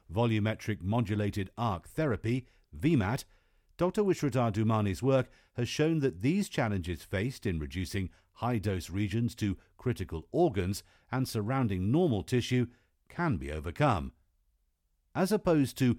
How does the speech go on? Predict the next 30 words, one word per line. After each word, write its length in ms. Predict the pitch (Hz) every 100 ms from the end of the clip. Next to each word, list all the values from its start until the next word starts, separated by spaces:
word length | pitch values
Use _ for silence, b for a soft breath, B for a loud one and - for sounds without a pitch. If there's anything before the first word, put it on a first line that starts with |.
| B -
traditional 640 | 135 139 190 120 82 64
three 300 | - 98 85
D 260 | 92 80 101
conformal 540 | 87 - 110 80 73
techniques, 580 | - 90 76 107 143 - b b -
which 240 | 104 -
use 260 | 104 101 - b b
limited 420 | 101 110 90 90
parameters 680 | 95 98 110 98 101 92 - b b
and 200 | 90 85
machine 400 | 87 - 95 87
angles 540 | 95 127 135 80 76 -
for 220 | 98 82
delivery, 560 | 85 117 131 98 101 - b b _
V 200 | 107 202
mat 340 | 107 73 95 -
is 140 | 113 117
a 120 | 110
technique 480 | - 135 123 135 - b -
that 120 | 135
delivers 460 | 127 127 165 202 175
a 140 | 151
dose 400 | 131 127 127 -
of 160 | 101 110
radiation 600 | 117 113 117 - 120 110 b b
as 160 | 135 131
the 100 | 123
machine 440 | 120 113 139 135 b b
continuously 880 | - 127 - - 196 85 62 - 73
rotates 580 | 73 82 - 120 127